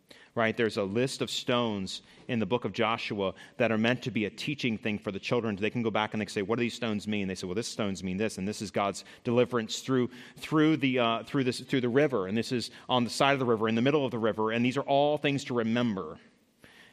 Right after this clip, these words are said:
And we need to remember so we can have hope and expectation. Remember what God has done, and we can abound in hope when we trust in the Lord. Yeah. Any other comments or questions on this passage today? I hope, I hope this is encouraging to you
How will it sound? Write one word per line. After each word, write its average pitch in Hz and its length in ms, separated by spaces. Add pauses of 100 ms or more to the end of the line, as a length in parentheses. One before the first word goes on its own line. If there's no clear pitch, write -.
And 113 140
we 131 80
need 160 140
to 143 60
remember 131 480
so 120 180
we 123 100
can 117 140
have 120 180
hope 131 300
and 110 80
expectation. 113 720
Remember 120 280
what 117 140
God 110 240
has 90 160
done, 95 340 (380)
and 101 460
we 120 120
can 120 160
abound 110 600
in 101 120
hope 104 280
when 98 100
we 95 100
trust - 380
in 101 80
the 90 60
Lord. 85 320
Yeah. 90 160 (240)
Any 127 160
other 131 140
comments 117 360
or - 20
questions 104 440
on 95 100
this 92 380 (320)
passage 101 400
today? 95 260
I 92 60
hope, 147 320
I 117 100
hope 131 160
this 117 160
is 101 120
encouraging 98 460
to 92 120
you 80 240